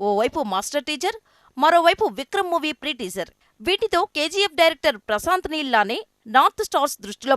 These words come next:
పడ్డాడు లోకేష్ కనకరాజ్. సౌత్ ఇండియన్ ఫిల్మ్ ఇండస్ట్రీ అనగానే ఒకప్పుడు కోలీవుడ్ డైరెక్టర్ మణిరత్నం గుర్తొచ్చేవాడు. దర్శకుడు శంకర్ కూడా పాన్ ఇండియా ఇమేజ్ ను సొంతం చేసుకున్నాడు. ఇక కమల్, రజనీకాంత్ తో కూడా అరవ అడ్డాకు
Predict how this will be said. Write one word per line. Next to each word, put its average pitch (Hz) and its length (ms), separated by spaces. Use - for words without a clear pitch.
పడ్డాడు 262 340
లోకేష్ 359 340
కనకరాజ్. 196 420
సౌత్ 403 300
ఇండియన్ 392 300
ఫిల్మ్ 339 240
ఇండస్ట్రీ 320 400
అనగానే 294 360
ఒకప్పుడు 240 320
కోలీవుడ్ 339 440
డైరెక్టర్ 269 380
మణిరత్నం 247 500
గుర్తొచ్చేవాడు. 294 580
దర్శకుడు 339 400
శంకర్ 277 380
కూడా 233 180
పాన్ 339 240
ఇండియా 381 200
ఇమేజ్ 285 280
ను 226 60
సొంతం 202 320
చేసుకున్నాడు. 262 480
ఇక 208 140
కమల్, 330 400
రజనీకాంత్ 320 600
తో 320 140
కూడా 269 180
అరవ 302 180
అడ్డాకు 247 360